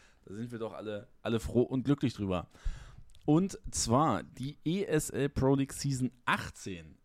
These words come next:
Es ist schon die achtzehnte Season, hat begonnen und, ähm, ja, wir haben jetzt eine Gruppe A gesehen, die fertig ist, mit Vitality als ganz, ganz klaren Gruppenerster,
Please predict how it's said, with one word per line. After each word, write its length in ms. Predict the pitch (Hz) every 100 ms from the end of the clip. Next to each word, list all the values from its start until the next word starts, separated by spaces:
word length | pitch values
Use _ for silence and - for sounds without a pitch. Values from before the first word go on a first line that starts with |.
| -
Es 160 | - -
ist 240 | 175 - -
schon 160 | 139
die 140 | 127 -
achtzehnte 320 | 127 117 113
Season, 440 | - 123 95 87
hat 160 | 120 151
begonnen 580 | 139 135 113 127 165 165 - - - - _
und, 540 | 123 127 131 131 - -
ähm, 800 | 110 117 117 120 120 120 120 117 _ _ _ _ _
ja, 220 | 117 101
wir 80 | 92
haben 120 | 101
jetzt 240 | 107 - -
eine 140 | 104
Gruppe 220 | 101 98
A 340 | 73 98 117 120
gesehen, 280 | 107 104 113
die 80 | 107
fertig 340 | - 143 131
ist, 280 | 87 120 -
mit 240 | 104 101
Vitality 560 | 98 101 113 110 - 104
als 320 | 95 92 -
ganz, 260 | 107 120 -
ganz 240 | 117 113
klaren 240 | - 110 107
Gruppenerster, 840 | 95 87 95 143 - 123 120 117